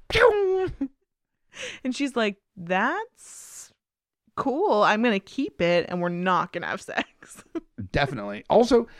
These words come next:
Speaker 1: that's one of those moves where there's, like, so much buildup to the move
Speaker 2: <laughs>
Speaker 1: where it makes the move, even if it is really cool,
Speaker 2: Mm-hmm.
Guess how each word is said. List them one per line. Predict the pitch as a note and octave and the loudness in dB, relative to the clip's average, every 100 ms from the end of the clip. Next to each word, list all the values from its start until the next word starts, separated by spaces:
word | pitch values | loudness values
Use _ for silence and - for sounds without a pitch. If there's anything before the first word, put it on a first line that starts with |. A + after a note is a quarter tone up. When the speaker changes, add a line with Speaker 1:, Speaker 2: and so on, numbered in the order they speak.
| B4+ | 0
Speaker 1:
that's | A#4+ A#3+ | 2 2
one | D4 | 0
of | D4 | 4
those | F#3+ | 4
moves | C#3 D3+ F#3 G3+ | 4 2 2 2
where | D#3 | 2
there's, | C#3+ - | 2 2
like, | B2 | -4
so | - - B2+ | -4 -2 0
much | C#3 C3 - | 2 -2 -2
buildup | A#2 A#2+ B2 | -2 0 -2
to | - B2+ B2+ | -2 0 0
the | |
move | A#2 A2 B2+ C#3+ | 2 2 2 0
Speaker 2:
<laughs> | C3+ | 2
Speaker 1:
where | C3+ | 0
it | A#2 | 2
makes | A#2+ B2 | -2 0
the | - | 0
move, | B2+ C3+ | 2 2
even | - E3+ | 0 2
if | F3 D3+ | 4 4
it | |
is | C3 G#2+ | 4 2
really | G#2+ A2+ A2 | 0 0 0
cool, | - G2+ A2 C#3 | -2 -2 0 2
Speaker 2:
Mm-hmm. | A3+ C4 A3+ | 2 2 0